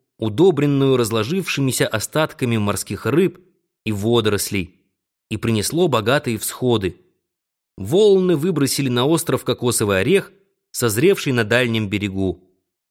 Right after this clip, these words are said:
Зерна дали ростки, выросли деревья. Деревья задерживали испарение воды, возник ручей.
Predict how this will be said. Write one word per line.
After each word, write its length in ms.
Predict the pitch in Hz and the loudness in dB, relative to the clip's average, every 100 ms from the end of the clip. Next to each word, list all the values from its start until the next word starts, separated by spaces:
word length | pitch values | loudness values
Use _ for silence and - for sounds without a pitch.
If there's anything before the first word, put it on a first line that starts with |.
| _ | _
Зерна 580 | 98 92 151 202 151 151 | -6 2 4 4 2 -2
дали 300 | 123 127 113 | 2 2 2
ростки, 680 | 104 98 - - 165 165 - _ _ _ _ _ | 0 -2 -6 -6 -4 -4 -8 _ _ _ _ _
выросли 440 | 117 240 208 - 135 | -2 2 2 0 -4
деревья. 640 | 107 104 143 123 117 104 _ _ _ _ _ _ _ - | -4 0 2 2 0 0 _ _ _ _ _ _ _ -8
Деревья 560 | 104 135 208 160 160 | -4 0 0 0 -2
задерживали 680 | 117 110 151 202 139 131 131 113 | -2 -2 0 0 2 0 0 -4
испарение 580 | - 143 196 208 127 | -4 -2 0 0 0
воды, 520 | 101 101 120 117 - _ _ _ _ 101 | 0 0 0 -2 -6 _ _ _ _ -4
возник 400 | 107 113 196 117 | -2 0 0 0
ручей. 760 | 110 - 104 98 - _ | -4 -2 -2 -2 -6 _